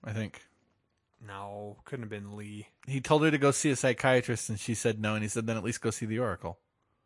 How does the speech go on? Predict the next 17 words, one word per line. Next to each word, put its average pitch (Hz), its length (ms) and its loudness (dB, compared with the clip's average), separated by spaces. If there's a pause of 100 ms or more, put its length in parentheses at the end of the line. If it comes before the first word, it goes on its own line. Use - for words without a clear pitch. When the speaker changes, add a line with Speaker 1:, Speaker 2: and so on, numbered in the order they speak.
(240)
Speaker 2:
It 131 60 -10
wasn't 120 280 0
Lee. 104 240 -12 (260)
Speaker 1:
Okay. 95 280 -8 (440)
Speaker 2:
Couldn't 190 280 0
have 123 100 -4
been 104 200 -6
Lee. 98 240 -16 (120)
Speaker 1:
Okay. 143 220 -8 (920)
Speaker 2:
Um, 135 520 2 (440)
so 156 220 4
she 185 180 0
goes 214 400 4
there, 123 460 0 (720)
and 160 540 2 (300)
this 135 540 0
oracle 165 800 2